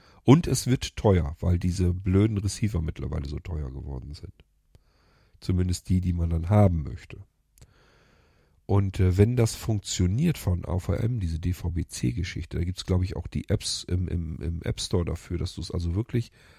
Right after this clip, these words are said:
direkt unter ios dir angucken kannst, das Signal. Du kannst also dein, deine mehreren Geräte zu Fernsehempfängern machen.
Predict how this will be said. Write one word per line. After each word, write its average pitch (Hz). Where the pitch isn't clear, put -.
direkt 110
unter 101
ios 113
dir -
angucken 113
kannst, -
das -
Signal. 78
Du -
kannst 101
also 90
dein, 90
deine 95
mehreren 104
Geräte 87
zu -
Fernsehempfängern 87
machen. 76